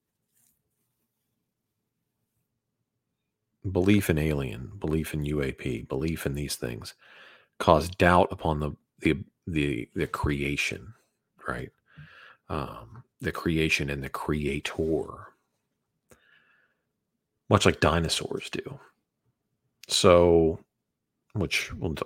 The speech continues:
talk about dinosaurs at a certain point, uh, 'cause I don't think, I think, uh, hard stop, hard stop, dinosaurs aren't real. Um, they're dragons. Anyway.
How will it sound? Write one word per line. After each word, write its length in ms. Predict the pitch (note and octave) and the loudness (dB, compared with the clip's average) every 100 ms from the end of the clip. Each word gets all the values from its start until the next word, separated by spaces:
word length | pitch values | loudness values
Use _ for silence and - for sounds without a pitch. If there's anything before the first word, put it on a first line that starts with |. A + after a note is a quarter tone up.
| - | -6
talk 100 | - | -4
about 200 | C2+ B1+ | -2 -4
dinosaurs 600 | C2 B1+ - - G2+ - _ - | -6 -8 -8 -10 -12 -16 _ -16
at 80 | - | -10
a 40 | |
certain 340 | - - - G#2+ | -6 -4 -6 -6
point, 300 | C#2 A1+ - _ _ - | -6 -6 -10 _ _ -10
uh, 420 | F2+ C#2+ B1 - - - | -8 -8 -10 -14 -14 -8
'cause 120 | - | -2
I 80 | C#2 | -2
don't 160 | C2 | -2
think, 160 | - - | -6 -10
I 120 | D2 | -8
think, 240 | D2 D2 - _ _ _ _ _ _ _ _ _ _ _ _ _ - - | -6 -8 -10 _ _ _ _ _ _ _ _ _ _ _ _ _ -18 -14
uh, 260 | - G#1+ - - | -10 -8 -8 -12
hard 280 | - - F2+ | 2 6 6
stop, 480 | - D#2+ D2 - _ _ _ - | 6 4 4 0 _ _ _ 6
hard 200 | C3+ B2 | 8 10
stop, 260 | - E2+ | 8 6
dinosaurs 440 | - E2 D#2+ D2+ C#2+ | 6 2 0 -4 -6
aren't 140 | C2 | -8
real. 240 | A1+ B1+ - _ - F2 | -10 -14 -16 _ -8 -4
Um, 580 | E2+ E2 D2+ C#2+ F2 - _ _ _ _ _ _ _ _ _ _ _ _ _ _ _ _ _ _ _ | -2 -2 -4 -8 -12 -18 _ _ _ _ _ _ _ _ _ _ _ _ _ _ _ _ _ _ _
they're 100 | - | -4
dragons. 600 | D2 A2+ A#2 - G2+ - - - | -4 -4 -6 -6 -12 -14 -8 0
Anyway. 300 | F2 C#2+ | 0 0